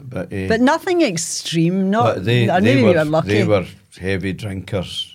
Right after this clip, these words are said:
Speaker 1: you know, the
Speaker 2: Mm.
Speaker 1: other, the un-, I mean, all my uncles
Speaker 2: Mm-hmm.
Speaker 1: were all, you know, just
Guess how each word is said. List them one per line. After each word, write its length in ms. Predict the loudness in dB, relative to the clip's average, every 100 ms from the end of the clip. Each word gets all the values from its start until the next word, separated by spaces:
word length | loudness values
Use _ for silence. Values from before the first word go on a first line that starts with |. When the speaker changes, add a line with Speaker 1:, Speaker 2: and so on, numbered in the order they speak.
| -14
Speaker 1:
you 80 | -8
know, 200 | -4 -2
the 80 | 0
Speaker 2:
Mm. 100 | -2
Speaker 1:
other, 200 | -2 -6
the 300 | -8 -8 -6
un-, 200 | -8 -10 -18
I 80 |
mean, 200 | -14 -14 -12
all 200 | -8 -6
my 100 | -4
uncles 640 | -4 -6 -8 -12 -16 -18 -16 -12
Speaker 2:
Mm-hmm. 240 | -10 -10
Speaker 1:
were 160 | -12 -12
all, 220 | -14 -16 _ _ -20 -20 -20 _ -20
you 80 | -12
know, 160 | -12
just 560 | -10 -12 -12 -14 -18